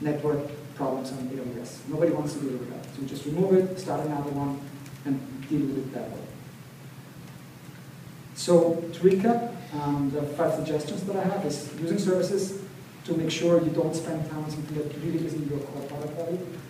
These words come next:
Build to replace, so you have a s-, infrastructure that is, um,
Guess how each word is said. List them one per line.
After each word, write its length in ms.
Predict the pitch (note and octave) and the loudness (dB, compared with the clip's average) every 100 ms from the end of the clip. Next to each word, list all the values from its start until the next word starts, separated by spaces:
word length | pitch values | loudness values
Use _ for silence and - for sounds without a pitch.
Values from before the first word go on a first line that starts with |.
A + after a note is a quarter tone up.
| - - - - | -16 -16 -16 4
Build 220 | F#3 F#3 | 8 8
to 100 | A3+ | 10
replace, 640 | G#3+ F#3+ F#3 F#3 - - - | 8 8 6 6 2 -6 -8
so 240 | D#3 D3 | 0 2
you 120 | D3 | 4
have 180 | C#3+ D3+ | 2 0
a 60 | - - - - - - | -2 -6 -10 -14 -14 -12
s-, 200 | - F#3+ | -6 2
infrastructure 540 | F3 - F#3+ F#3 F#3 | 2 2 2 2 2
that 120 | D#3 | 2
is, 320 | D3+ - - - - - - | 0 -2 -4 -12 -14 -14 -6
um, 200 | C#3 C#3 | 0 0